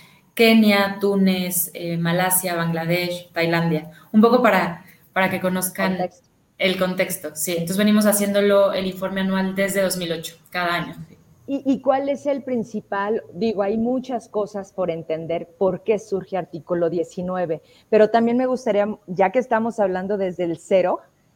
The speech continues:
Speaker 2: eh, ¿cuál es la finalidad? ¿Qué persigue? ¿Cuáles son los objetivos?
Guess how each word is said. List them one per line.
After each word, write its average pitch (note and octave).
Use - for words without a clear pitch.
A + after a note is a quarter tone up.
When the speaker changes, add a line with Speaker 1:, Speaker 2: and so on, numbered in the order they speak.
Speaker 2:
eh, G3+
¿cuál C#4+
es C4+
la B3
finalidad? E3
¿Qué A3+
persigue? F#3+
¿Cuáles A3+
son G#3
los F3
objetivos? -